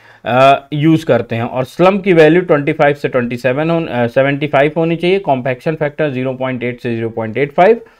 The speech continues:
और वीवी टाइमिंग पाँच से दस सेकंड होनी चाहिए। तो ये पूरा एक टेबल है और ये टेबल आप देख सकते हो कि मीडियम होता है तो highly reinforced,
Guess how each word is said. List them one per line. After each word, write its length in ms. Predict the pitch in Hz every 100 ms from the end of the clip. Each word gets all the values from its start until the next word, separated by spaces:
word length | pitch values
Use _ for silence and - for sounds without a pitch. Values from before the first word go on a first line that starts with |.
| _ -
और 100 | 123
वीवी 300 | 147 160 185
टाइमिंग 400 | 160 131 156 180
पाँच 300 | 143 131 -
से 80 | 131
दस 180 | 110
सेकंड 320 | - 95 92 92
होनी 180 | 92
चाहिए। 260 | 90 90 87 _ - -
तो 60 | 156
ये 160 | 190
पूरा 300 | 233 208 208 220
एक 240 | 214 214
टेबल 340 | - 160 156 120
है 120 | 92 _ _ -
और 180 | 139 160
ये 200 | 165 240
टेबल 340 | 233 196 202
आप 160 | 170 170
देख 240 | 151 185
सकते 300 | 190 170 -
हो 180 | 156 185 220 _ _
कि 80 | -
मीडियम 420 | 143 156 151 180 180
होता 280 | 175 175 165
है 160 | 170
तो 140 | 170 156
highly 380 | 131 135 147
reinforced, 580 | 151 151 147 147 147 147